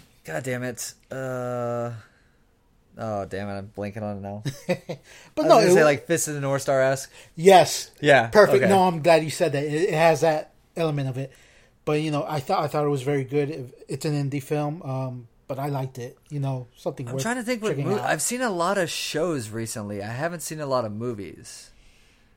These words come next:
Speaker 1: So, yeah, I mean,
Speaker 2: Well
Speaker 1: the, it's, it's the beginning of December right now. The, the biggest thing we're waiting for is Star Wars.
Speaker 2: Yes, uh,
Speaker 1: That
Speaker 2: oh,
Speaker 1: comes
Speaker 2: God,
Speaker 1: out,
Speaker 2: that's
Speaker 1: uh,
Speaker 2: pretty
Speaker 1: in
Speaker 2: fucking
Speaker 1: two weeks as well, like, right
Speaker 2: That's right,
Speaker 1: before I
Speaker 2: yes.
Speaker 1: take my trip. So,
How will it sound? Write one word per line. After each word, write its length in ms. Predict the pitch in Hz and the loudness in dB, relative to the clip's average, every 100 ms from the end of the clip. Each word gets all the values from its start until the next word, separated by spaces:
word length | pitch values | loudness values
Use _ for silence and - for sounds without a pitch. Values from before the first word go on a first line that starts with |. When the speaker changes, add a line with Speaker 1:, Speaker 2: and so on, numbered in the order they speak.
| _ | _
Speaker 1:
So, 600 | - - 120 113 107 104 - _ | -16 -6 -4 -2 -2 -4 -10 _
yeah, 220 | 147 143 139 | -4 -4 -2
I 120 | 160 | -2
mean, 180 | 165 135 | -2 -4
Speaker 2:
Well 120 | 127 _ _ | -8 _ _
Speaker 1:
the, 120 | 151 139 - - - | -8 -8 -12 -14 -4
it's, 340 | 160 180 - | -4 -4 -6
it's 200 | 147 139 | -6 -6
the 80 | 160 | -2
beginning 360 | 156 165 185 170 | 0 4 4 2
of 60 | |
December 360 | 147 143 147 135 | 0 0 2 2
right 180 | 123 117 | 2 2
now. 180 | 117 117 | 0 -2
The, 240 | 113 147 | -4 -6
the 120 | 139 | -4
biggest 400 | 131 156 151 143 | -2 0 0 -2
thing 200 | 143 131 | -4 -4
we're 140 | 123 120 | -2 -2
waiting 280 | 120 117 113 | -2 -2 -6
for 300 | 123 123 131 | -4 -2 0
is 60 | |
Star 200 | 202 165 | 2 2
Wars. 220 | 101 - | 2 4
Speaker 2:
Yes, 340 | 247 170 135 156 | 8 8 6 0
uh, 160 | 151 | 0
Speaker 1:
That 200 | 147 143 | 2 2
Speaker 2:
oh, 20 | 135 | 2
Speaker 1:
comes 180 | 139 | 2
Speaker 2:
God, 200 | 139 135 | 4 6
Speaker 1:
out, 20 | 143 | 6
Speaker 2:
that's 80 | 143 | 4
Speaker 1:
uh, 100 | 131 | 2
Speaker 2:
pretty 80 | 131 | 2
Speaker 1:
in 60 | |
Speaker 2:
fucking 140 | 135 135 | 0 -2
Speaker 1:
two 60 | 117 | -2
weeks 260 | 120 123 156 | -2 -4 -6
as 140 | 156 | -2
well, 320 | 196 117 113 | 0 2 0
like, 180 | 117 117 | -2 -2
right 100 | 123 | -2
Speaker 2:
That's 100 | 123 | 2
right, 160 | 156 160 | 4 4
Speaker 1:
before 160 | 127 123 | 2 0
I 60 | |
Speaker 2:
yes. 240 | 139 151 135 | 0 0 -2
Speaker 1:
take 160 | 117 | -4
my 120 | 135 | -4
trip. 360 | 135 185 95 - | -2 -2 -4 -6
So, 440 | 127 117 117 113 | -2 0 -2 -4